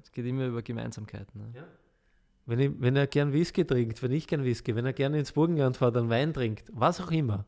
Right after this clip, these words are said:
Speaker 1: Mhm.
Speaker 2: ja? Wenn ich eine Ebene finde, dann wird er sich an dich erinnern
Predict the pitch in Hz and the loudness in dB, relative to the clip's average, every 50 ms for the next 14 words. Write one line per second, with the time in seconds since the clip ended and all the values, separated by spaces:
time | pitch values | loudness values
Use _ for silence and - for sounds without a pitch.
0 | _ - 127 104 101 110 123 165 226 240 - _ _ _ - - - - - - | _ -12 -10 -6 -2 0 2 2 0 0 -6 _ _ _ -20 -20 -20 -20 -20 -20
1 | - - _ _ _ _ _ - 107 113 139 170 165 - 175 160 151 - 120 156 | -20 -20 _ _ _ _ _ -4 -2 -2 0 0 -2 -2 -2 -2 -2 -2 -2 0
2 | 175 143 117 104 - 117 104 104 - - _ _ _ _ - 117 107 107 110 135 | -2 -2 -2 -2 -4 -4 -4 -6 -8 -14 _ _ _ _ -8 -6 -4 -4 -4 -4
3 | 151 165 151 - - 143 127 135 120 107 - - 120 139 - - 185 151 131 117 | -6 -6 -8 -12 -12 -12 -10 -10 -10 -10 -10 -12 -12 -12 -12 -10 -10 -10 -8 -10
4 | 110 123 131 147 190 240 247 226 | -10 -8 -8 -8 -10 -10 -12 -14